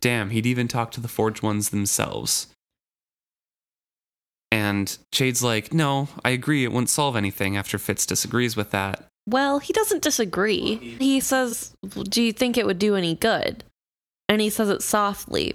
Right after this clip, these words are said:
Speaker 2: because he's talking about chivalry,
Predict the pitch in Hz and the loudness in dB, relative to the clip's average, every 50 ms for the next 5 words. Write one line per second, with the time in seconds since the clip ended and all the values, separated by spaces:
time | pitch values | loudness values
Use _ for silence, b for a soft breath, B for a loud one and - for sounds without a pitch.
0 | - - 220 208 262 254 240 233 226 214 - - - - _ _ _ _ _ _ | -4 -2 -2 2 2 2 2 2 0 -2 -6 -8 -10 -14 _ _ _ _ _ _
1 | _ _ _ _ _ _ _ _ _ _ _ _ _ - 214 - - 269 277 277 | _ _ _ _ _ _ _ _ _ _ _ _ _ -2 0 2 2 2 2 2
2 | 254 240 - - - - 240 262 254 - 262 220 214 196 185 175 - - - - | 2 -2 -4 -2 0 2 2 2 0 0 0 0 2 2 2 0 0 -2 -2 0
3 | 196 196 190 185 175 165 165 160 151 151 - | 0 2 2 2 2 2 2 2 2 0 -2